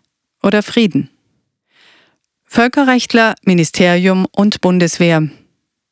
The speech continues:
Deutschland ist nicht Kriegspartei. Ein Artikel von Patrick Reitler vom dritten Februar zweitausenddreiundzwanzig. Deutschland gilt im Sinne des Völkerrechts nicht als Kriegspartei im Ukraine-Krieg.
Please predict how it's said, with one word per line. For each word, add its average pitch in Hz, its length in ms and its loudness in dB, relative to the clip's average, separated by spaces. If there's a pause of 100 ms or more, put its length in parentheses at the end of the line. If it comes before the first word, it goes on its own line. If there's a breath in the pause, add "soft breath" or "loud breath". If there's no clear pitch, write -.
Deutschland 208 560 0
ist - 260 -2
nicht 170 380 -2
Kriegspartei. 156 800 -2 (1300)
Ein 220 160 0
Artikel 254 380 0
von 202 180 -2
Patrick 170 460 -4
Reitler 156 400 0
vom 214 180 0
dritten 165 340 0
Februar 160 480 0
zweitausenddreiundzwanzig. 139 1500 -2 (1800 soft breath)
Deutschland 226 500 2
gilt 240 240 2
im 226 140 4
Sinne 196 240 2
des 185 160 -2
Völkerrechts 180 680 0
nicht 175 300 0
als - 220 -2
Kriegspartei 165 760 -2
im 165 100 0
Ukraine-Krieg. 156 840 -2